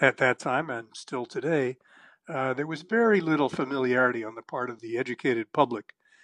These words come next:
uh, or politicians or members of the press or people in universities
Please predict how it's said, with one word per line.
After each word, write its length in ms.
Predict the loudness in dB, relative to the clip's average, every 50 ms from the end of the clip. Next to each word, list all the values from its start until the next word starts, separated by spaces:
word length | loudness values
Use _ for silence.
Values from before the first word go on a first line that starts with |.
| _ _ _ _ -10
uh, 180 | -8 -6 -6 -6
or 320 | -4 -2 0 2 2 2
politicians 720 | 2 4 4 4 4 2 -4 -8 -12 -12 -12 -12 -16 -12 -8
or 180 | -4 -2 -2 -2
members 400 | -2 -4 -4 -4 -6 -6 -6 -6
of 140 | -8 -8 -8
the 60 | -14
press 460 | -12 -10 -10 -10 -10 -10 -14 -12 -8
or 200 | -4 -2 -2 -2
people 380 | -2 -2 -6 -4 -4 -6 -8 -6
in 120 | -6 -6
universities 760 | -6 -6 -6 -2 -2 -2 -2 -4 -6 -12 -14 -14 -14 -16 -10